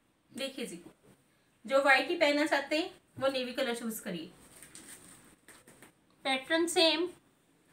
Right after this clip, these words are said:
but color की आपके पास option। देखिए जी, contrast में इसकी bottom,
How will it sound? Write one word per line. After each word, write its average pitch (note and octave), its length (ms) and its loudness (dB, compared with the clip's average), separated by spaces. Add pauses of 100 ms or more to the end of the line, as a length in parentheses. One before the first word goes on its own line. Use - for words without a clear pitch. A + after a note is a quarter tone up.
(140)
but F#3+ 360 2 (680)
color D4+ 280 2
की E4 120 -2
आपके B3+ 220 2
पास B3+ 400 0 (260)
option। B2 420 0 (920)
देखिए D4+ 300 -2
जी, A3+ 120 -10
contrast C#4 520 0
में D#4+ 80 0
इसकी E4 180 -4
bottom, C#4 340 0